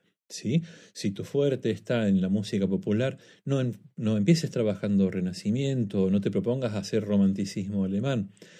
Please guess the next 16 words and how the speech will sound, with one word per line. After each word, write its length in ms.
Si 160
nunca 640
has, 140
o, 160
o 40
si 160
te 100
ha 60
costado 540
a 40
lo 100
largo 260
de 60
la 100
carrera 340
trabajar 640